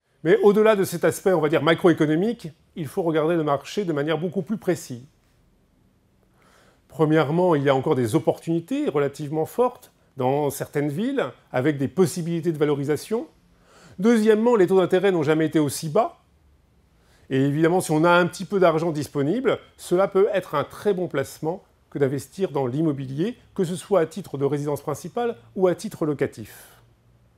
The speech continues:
Il ne faut pas forcément se focaliser sur les avantages fiscaux, d'ailleurs qui sont en réduction, qui diminuent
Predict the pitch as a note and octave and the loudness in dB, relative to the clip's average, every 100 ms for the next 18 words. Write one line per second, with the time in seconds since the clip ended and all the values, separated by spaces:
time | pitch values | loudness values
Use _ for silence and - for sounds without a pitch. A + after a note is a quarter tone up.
0 | _ _ _ _ _ _ _ _ _ _ | _ _ _ _ _ _ _ _ _ _
1 | _ _ _ _ _ _ _ - C3+ B2+ | _ _ _ _ _ _ _ -10 -6 -2
2 | D3+ G#3 D#3+ - E3+ F3+ C#3 A2+ - F3+ | 0 0 0 -2 -2 -2 -2 -6 -4 0
3 | D#3+ D#3+ D#3 F3+ C3 A#2+ B2 A#2 B2+ - | 0 0 0 0 -2 -2 0 0 -2 -4
4 | D#3+ - D4+ G3 C#3+ D#3 C#3+ - D3 C3 | -12 -8 -6 -2 0 -2 -6 -8 -4 -2
5 | G#2+ A#2+ D#3 F#3 - B3+ C4 C3 B2+ F3+ | 0 2 2 -2 -6 -6 -6 -8 -4 -2
6 | F#3 F3+ G3 | 0 -2 -4